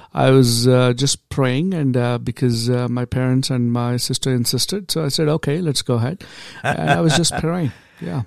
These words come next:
Speaker 2: Yeah.
Speaker 1: So with, uh, no expectation.
Speaker 2: Okay, so the phone call.
Speaker 1: Yes. <laughs>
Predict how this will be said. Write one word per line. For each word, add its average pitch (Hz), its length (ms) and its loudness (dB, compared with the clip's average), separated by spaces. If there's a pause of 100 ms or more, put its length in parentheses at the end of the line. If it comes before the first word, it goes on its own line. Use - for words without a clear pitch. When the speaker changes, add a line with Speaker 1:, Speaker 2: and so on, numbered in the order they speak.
Speaker 2:
Yeah. 110 300 0
Speaker 1:
So 117 420 -2
with, 120 260 -2
uh, 117 280 0
no 120 120 2
expectation. 117 720 -6
Speaker 2:
Okay, 135 360 -2
so 135 220 -2
the 120 120 -4
phone 147 300 -2
call. 92 340 -6 (180)
Speaker 1:
Yes. 131 440 2
<laughs> - 40 -4